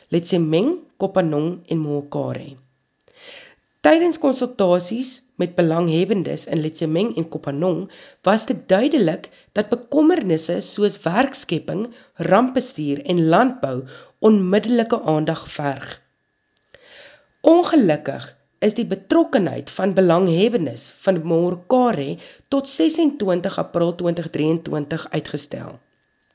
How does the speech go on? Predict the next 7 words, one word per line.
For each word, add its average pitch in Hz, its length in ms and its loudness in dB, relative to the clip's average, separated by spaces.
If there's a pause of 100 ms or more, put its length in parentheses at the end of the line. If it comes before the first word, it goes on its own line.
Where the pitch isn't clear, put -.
(1000)
Hierdie 277 320 4
betrokkenheid 180 800 -2
van 202 160 0
belanghebbendes 175 960 0
is - 160 -6 (140)
bloot 233 460 2
voldoeningsmaatreëls 160 1400 -2